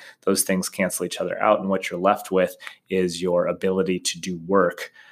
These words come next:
uh, which is represented in your time. So, you know, your Fran time goes down by a minute. It's just showing you mathematically how that indicates that your power output is increased, or rather that your fitness is increased. So back to page thirty-six.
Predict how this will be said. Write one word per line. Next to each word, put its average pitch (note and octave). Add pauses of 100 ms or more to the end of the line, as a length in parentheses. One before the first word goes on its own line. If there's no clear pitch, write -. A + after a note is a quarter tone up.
(180)
uh, F2
which -
is F#2
represented F2
in E2+
your E2+
time. E2
So, F2
you F2+
know, E2+ (120)
your G2+
Fran F#2
time F2+
goes F2+
down B2+
by A#2
a G#2
minute. G2+ (320)
It's -
just -
showing G#2+
you F#2
mathematically G2
how -
that F#2
indicates F2+ (320)
that F2+
your F#2+
power F#2+
output F2+
is F2
increased, F2+
or F#2
rather F#2
that F#2
your G#2
fitness -
is E2
increased. - (300)
So - (380)
back G#2
to -
page F#2+
thirty-six. G2